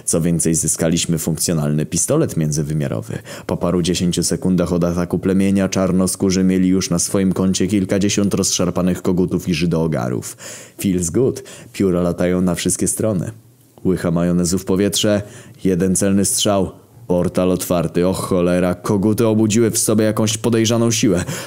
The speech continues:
Szala goryczy przechyliła się na korzyść drobiu. Murzyni są w strzępach. O kurwa. Szybko się uwinęli. Jebać. Teraz albo nigdy. Bierzemy rozpęd w kierunku międzywymiarowej wyrwy.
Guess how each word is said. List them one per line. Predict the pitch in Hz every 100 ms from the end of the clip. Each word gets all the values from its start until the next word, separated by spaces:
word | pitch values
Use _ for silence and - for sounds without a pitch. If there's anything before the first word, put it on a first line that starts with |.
| -
Szala | - - 76 76
goryczy | 78 76 90
przechyliła | - - 80 85 82 78
się | 85
na | 80
korzyść | - 80 80 - -
drobiu. | - 80 73 64 - - - - - -
Murzyni | 78 76 76 78 78
są | - 78
w |
strzępach. | - - 78 73 69 69 - - _ _ _ -
O | 85 82 85 90 - -
kurwa. | - 78 78 - 73 - - - - -
Szybko | - - - - 82
się | - 78
uwinęli. | 76 80 71 69 - - - - _
Jebać. | 92 87 78 - - - - - -
Teraz | 92 92 87
albo | 98 90
nigdy. | 92 90 78 69 - - - -
Bierzemy | - 87 90 90 92
rozpęd | 90 - 92 85
w | -
kierunku | - 90 92 85 92
międzywymiarowej | 87 90 85 90 92 90 90 87 87
wyrwy. | 85 85 73 69